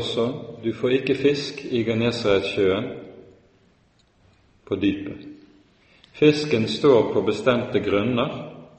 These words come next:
som fiskerne kjenner og vet om, og dit drar de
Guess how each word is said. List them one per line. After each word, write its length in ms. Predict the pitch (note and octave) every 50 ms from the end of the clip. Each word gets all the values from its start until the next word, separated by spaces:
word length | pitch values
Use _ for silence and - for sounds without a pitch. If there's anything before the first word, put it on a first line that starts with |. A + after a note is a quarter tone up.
| - _ _ _ _ _ _
som 240 | - - - A2+ -
fiskerne 540 | - A#2 A#2+ - - - C3 A2+ G#2 G2 -
kjenner 560 | - A2+ A2+ A2+ B2 B2+ A#2+ A#2 A#2+ C3 C3+
og 160 | - G#2+ G2 G2
vet 180 | G2 F#2+ -
om, 280 | G2+ G2 G2 A2+ D3 F3 - - - - - - - - - _ _ _ _ _ _ _ _ _ _ _ _ -
og 100 | A#2 G#2+
dit 240 | A#2 B2+ A#2+ B2 B2
drar 300 | B2+ B2+ B2 A#2 G#2 -
de 120 | F#2+ F#2